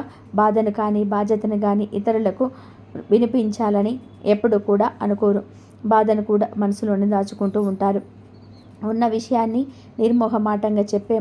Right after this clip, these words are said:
మనస్తత్వాన్ని కలిగి ఉంటారు ఈ మకర రాశి వారు. కాబట్టి ఈ విధమైనటువంటి మనస్తత్వం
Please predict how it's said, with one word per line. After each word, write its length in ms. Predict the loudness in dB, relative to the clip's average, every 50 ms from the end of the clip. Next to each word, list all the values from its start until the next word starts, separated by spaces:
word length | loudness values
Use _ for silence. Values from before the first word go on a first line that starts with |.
| 0
మనస్తత్వాన్ని 680 | 0 -2 -2 -2 -2 -4 -4 -4 -4 -4 -2 -2 -2 -2 0 -2
కలిగి 220 | 0 0 0 0 -2
ఉంటారు 300 | -2 -2 -2 -4 -4 -6 -10 -14 -20 -20 -20 -20 -20 -20 -20 -16 -8 -2 0
ఈ 40 | 0 0 0 0
మకర 220 | -2 -2 -2 -2 0 0
రాశి 220 | 0 0 -2 -2 -2
వారు. 180 | 0 0 0 -2 -4 -14 -20 -20 -12 -6
కాబట్టి 320 | -2 0 0 0 0 0 -4 -4 -4 -4 -2
ఈ 40 | 0 0 2
విధమైనటువంటి 720 | 2 0 0 -2 -2 -2 -2 -2 0 0 0 0 0 0 0 0 0
మనస్తత్వం 560 | 0 0 -2 -4 -2 -4 -6 -4 -4 -4 -4